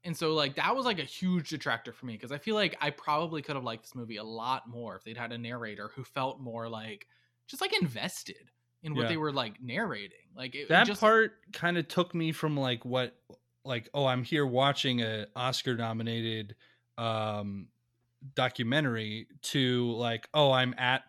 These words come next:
Speaker 2: the, like, the planetarium or something, or I'm
Speaker 1: Yeah, that's what it
Speaker 2: watching
Speaker 1: felt like.
Speaker 2: something that's dryly describing
Speaker 1: Yes,
Speaker 2: volcanoes."
Speaker 1: that was, that was, okay, so that was exactly what I thought while I was watching it. I was like, "It feels like I'm watching, like, some weird infomercial or, like, somebody, like,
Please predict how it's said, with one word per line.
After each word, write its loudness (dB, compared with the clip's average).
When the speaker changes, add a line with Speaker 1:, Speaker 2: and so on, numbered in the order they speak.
Speaker 2:
the, 0
like, -2
the -4
planetarium 2
or -4
something, 4
or 12
I'm 10
Speaker 1:
Yeah, 6
that's 8
what 10
it 8
Speaker 2:
watching 2
Speaker 1:
felt 6
like. 8
Speaker 2:
something 4
that's 4
dryly 4
describing 0
Speaker 1:
Yes, 6
Speaker 2:
volcanoes." -12
Speaker 1:
that 10
was, 0
that 8
was, -2
okay, -2
so -8
that 6
was 0
exactly 4
what 0
I 2
thought -4
while -4
I -4
was -10
watching -2
it. -8
I -6
was -10
like, -6
"It -10
feels -2
like -2
I'm 4
watching, 4
like, -4
some 2
weird 4
infomercial -2
or, -2
like, -8
somebody, 4
like, 4